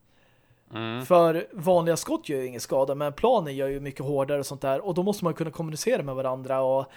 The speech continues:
Speaker 2: eh, jag försökte liksom flera gånger senaste kartan att, ja, men nu ska vi ta död på den. Jag springer fram och så var det liksom, för då står det så här, på kartan, på en viss ställe kan man få den där rocket launcher, om man säger så. Och sen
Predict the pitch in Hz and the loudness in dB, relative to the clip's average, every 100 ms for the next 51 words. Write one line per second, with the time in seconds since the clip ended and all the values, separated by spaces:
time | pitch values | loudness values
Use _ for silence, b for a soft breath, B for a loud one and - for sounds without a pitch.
0 | B B B B B - 110 139 160 147 | B B B B B -10 -4 0 2 2
1 | 175 175 175 185 170 - 165 165 160 160 | 2 4 4 6 4 4 2 2 0 -4
2 | 151 170 139 170 160 160 165 160 185 165 | -4 -4 0 2 4 4 2 2 2 2
3 | 147 143 165 151 147 - 151 165 147 151 | 0 -6 -2 -2 -2 -4 -4 -4 -4 -4
4 | 143 139 - b b - 175 202 220 - | -4 -4 -8 b b -2 2 4 2 2
5 | 170 175 165 160 151 147 180 175 202 180 | 2 2 4 4 2 0 0 0 -2 2
6 | 190 170 175 - _ 247 214 - 170 170 | 4 4 4 -6 _ -2 0 2 2 4
7 | 165 165 160 170 156 - 175 180 180 156 | 4 2 0 0 -2 -4 -2 0 0 0
8 | 147 139 135 b b b b - 214 175 | 0 -2 -4 b b b b 4 6 6
9 | 156 170 165 - _ - 185 - _ - | 2 2 0 -8 _ -20 -20 -20 _ -8
10 | - 240 220 196 - - 175 165 175 156 | -2 0 2 0 0 4 4 4 0 2
11 | 170 147 147 143 151 147 139 131 139 135 | 0 4 4 4 2 0 -2 -4 -4 -6
12 | 147 139 139 135 165 - _ _ _ _ | -6 -6 -6 -6 -8 -10 _ _ _ _
13 | _ _ _ _ b b b b b b | _ _ _ _ b b b b b b
14 | _ 196 190 196 233 | _ 0 4 4 2